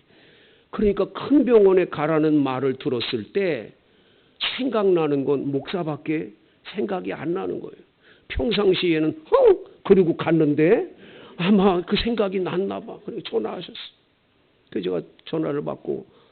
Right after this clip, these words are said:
"아유, 얼마나 힘드시냐고, 제가 기도해드리겠다고,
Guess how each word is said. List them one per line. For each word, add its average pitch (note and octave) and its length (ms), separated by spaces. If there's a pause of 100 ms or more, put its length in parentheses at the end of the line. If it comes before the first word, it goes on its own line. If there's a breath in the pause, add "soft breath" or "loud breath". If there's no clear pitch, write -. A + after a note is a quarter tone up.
(140)
"아유, A2+ 420
얼마나 C#3 520 (140)
힘드시냐고, - 1160 (1120)
제가 A2+ 260
기도해드리겠다고, C3 1080